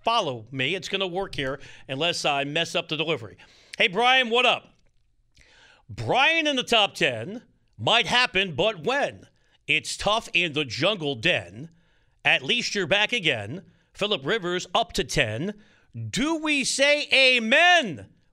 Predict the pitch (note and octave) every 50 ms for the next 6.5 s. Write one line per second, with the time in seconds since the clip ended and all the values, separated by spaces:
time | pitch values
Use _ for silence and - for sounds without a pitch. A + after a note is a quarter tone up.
0 | _ - G2+ C#3 G3+ A#3+ A#3+ - - G3+ A3+ A3+ F3 C#3 F3 F#3+ F#3+ - - D#3+
1 | C#3 B2+ A#2 A2+ F#2+ E2+ F2 F2+ - - - - F#3 A3 B3 B3 - F3 D#3 C3+
2 | - - - A3 A#3 A3+ - F3+ E3 B2+ G2+ - - - - - _ _ - _
3 | _ _ _ _ - - A3+ C#4 E4 E4 D#4+ D#4 C#4 B3+ B3+ B3 G3+ D#3 E3 A3
4 | C4 C4 A3 G#3 G3+ - G3+ A#3 B3+ A#3 F#3+ D#3 F#3+ F#3+ F#3+ - G#3+ C4 D4+ D4+
5 | A3 C#3 G2 - - _ _ _ _ _ _ _ _ _ - - G3+ E3 - -
6 | - C4+ D4 D4 - - - - - -